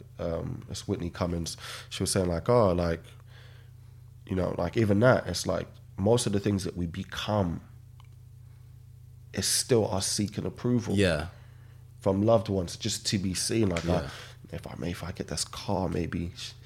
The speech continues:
Speaker 1: maybe that will happen. Maybe
Speaker 2: Yeah,
Speaker 1: if I
Speaker 2: yeah.
Speaker 1: get this, maybe if I dress like this, maybe if I'm wham, like, maybe,
Speaker 2: Yeah.
Speaker 1: like, it's, bro, it's,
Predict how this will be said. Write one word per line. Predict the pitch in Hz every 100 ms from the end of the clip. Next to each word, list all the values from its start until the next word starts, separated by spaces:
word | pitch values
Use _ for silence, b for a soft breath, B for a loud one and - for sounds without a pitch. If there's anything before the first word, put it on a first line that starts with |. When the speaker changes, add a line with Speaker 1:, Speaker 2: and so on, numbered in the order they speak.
| B B -
Speaker 1:
maybe | 87 82 85
that | 82
will | 80
happen. | 78 76 - 87 90
Maybe | 85
Speaker 2:
Yeah, | 82 80
Speaker 1:
if | 80
I |
Speaker 2:
yeah. | 87
Speaker 1:
get | 82 78
this, | 82 - - B B B B -
maybe | 95 92
if | 90 92
I | 85
dress | 82 107 104
like | 90 85
this, | 78 92
maybe | 92 98
if | 95
I'm | 90
wham, | 95 101 95 90 - - B B B B B
like, | 117 104 95
maybe, | 98 117 117 110 107 104
Speaker 2:
Yeah. | 92 90 80 87 - 80
Speaker 1:
like, | 123 123 113
it's, | 120 - -
bro, | - 113 110 104
it's, | 92 - -